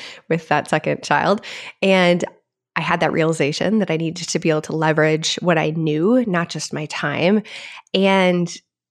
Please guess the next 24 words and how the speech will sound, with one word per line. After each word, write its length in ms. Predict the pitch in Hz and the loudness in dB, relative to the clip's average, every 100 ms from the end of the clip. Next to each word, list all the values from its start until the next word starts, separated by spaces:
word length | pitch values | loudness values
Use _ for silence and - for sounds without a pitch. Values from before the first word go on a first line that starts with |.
| _ - | _ -10
so 140 | - | -4
I 140 | 180 185 | -4 -4
set 240 | - 208 | -2 2
out 240 | 185 - | 2 0
with 160 | - 175 | -2 -4
this, 220 | 170 - | -6 -8
like, 160 | - - - _ _ _ _ - | -12 -18 -20 _ _ _ _ -10
really 400 | 311 349 330 254 | 4 4 6 4
robust, 600 | 202 190 180 180 175 - | 4 4 4 2 0 -4
really 380 | 202 254 254 220 | 0 4 6 4
complicated 800 | 202 208 208 196 202 180 175 180 | 4 2 2 0 2 2 2 2
launch 380 | 170 165 - - | 2 2 -2 -2
plan. 540 | 170 156 180 254 262 - - - - - | 0 0 2 2 0 -4 -20 -20 -14 0
But 160 | 196 - | 0 2
as 240 | 185 180 | 0 2
the 100 | 175 | 0
weeks 280 | 170 175 - | 0 -2 0
were 100 | 170 | 0
dwindling 580 | 170 170 165 160 160 156 | 2 2 2 2 0 2
down, 260 | 156 165 | 2 2
<laughs> 0 | |
I 80 | 190 | 2
realized 680 | 165 156 - 170 - - - | 0 -2 -4 -2 -2 -4 -2
that, 240 | 175 - | 0 0